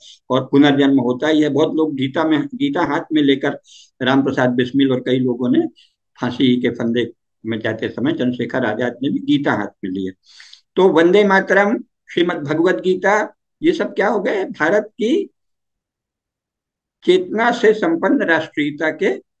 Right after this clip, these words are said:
शास्त्र हो गए, आधार हो गए या देव हो गए, पूजा पद्धति हो गई। लेकिन फिर इसका धीरे धीरे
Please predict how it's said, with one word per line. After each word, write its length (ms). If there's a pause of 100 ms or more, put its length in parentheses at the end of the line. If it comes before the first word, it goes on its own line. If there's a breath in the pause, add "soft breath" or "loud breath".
(960)
शास्त्र 320
हो 140
गए, 240
आधार 480
हो 180
गए 240
या 260
देव 320
हो 280
गए, 180
पूजा 360
पद्धति 420
हो 120
गई। 260 (680 soft breath)
लेकिन 380
फिर 120
इसका 480
धीरे 400
धीरे 480